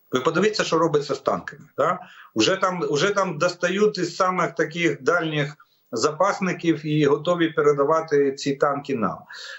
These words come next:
А, я так розумію, що, м, перша хвиля танків буде десь в березні, друга хвиля танків буде десь ближче до маю. Це ті, які там треба відновлювати чи модернізовувати.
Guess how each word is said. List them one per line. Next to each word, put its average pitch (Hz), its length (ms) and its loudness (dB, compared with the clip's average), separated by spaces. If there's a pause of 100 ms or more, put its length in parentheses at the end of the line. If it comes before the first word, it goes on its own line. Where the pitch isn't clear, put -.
А, 131 340 2
я 170 180 2
так 190 160 -2
розумію, 185 500 0
що, 180 600 2
м, 151 400 2
перша 170 340 0
хвиля 165 380 2
танків 151 460 0
буде 139 360 2
десь 135 440 0
в 113 220 -10
березні, 147 580 2 (680)
друга 170 420 4
хвиля 175 320 -2
танків 165 600 -2
буде 165 340 2
десь 143 360 0
ближче 139 680 2
до 135 160 2
маю. 113 360 0
Це 135 140 0
ті, 175 180 -6
які 143 260 0
там 131 180 0
треба 120 300 2
відновлювати 139 720 0
чи 127 180 -2
модернізовувати. 117 1000 -2